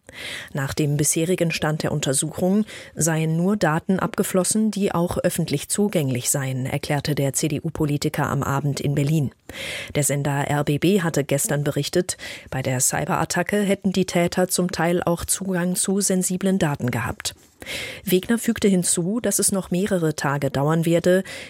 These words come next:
bis die beiden nach dem Angriff vom Netz abgekoppelten Bereiche der Senatsverwaltung wieder angeschlossen würden und voll arbeitsfähig seien.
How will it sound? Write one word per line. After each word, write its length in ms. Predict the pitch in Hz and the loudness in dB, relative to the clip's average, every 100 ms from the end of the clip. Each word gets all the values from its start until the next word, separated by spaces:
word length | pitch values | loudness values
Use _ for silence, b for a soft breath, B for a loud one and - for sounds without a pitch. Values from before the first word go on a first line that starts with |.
| B | B
bis 220 | 139 - | -2 -2
die 200 | 143 143 | -2 -2
beiden 440 | 147 143 151 151 151 | 0 0 2 0 0
nach 180 | 139 | 0
dem 180 | - 151 - | 0 0 2
Angriff 380 | 170 165 160 | 0 2 0
vom 200 | - 156 | 0 0
Netz 320 | 143 165 - - | 2 0 0 0
abgekoppelten 840 | 165 - 180 - 170 175 185 185 | -2 -2 -2 -2 0 0 2 2
Bereiche 460 | 185 165 170 185 | 2 2 2 2
der 140 | 170 156 | 2 2
Senatsverwaltung 1040 | 151 123 151 - 175 170 180 - 196 190 | 2 0 0 0 0 2 2 2 2 2
wieder 380 | 175 170 151 - | 2 2 0 2
angeschlossen 680 | 190 202 170 147 - 151 151 | 2 2 2 0 0 0 2
würden 420 | 156 180 185 196 | 2 2 2 4
und 240 | 190 190 | 2 0
voll 260 | - 185 190 | 2 2 2
arbeitsfähig 640 | 180 190 151 - 127 120 - | 2 2 0 0 -4 -2 -2
seien. 320 | 127 127 | -2 -6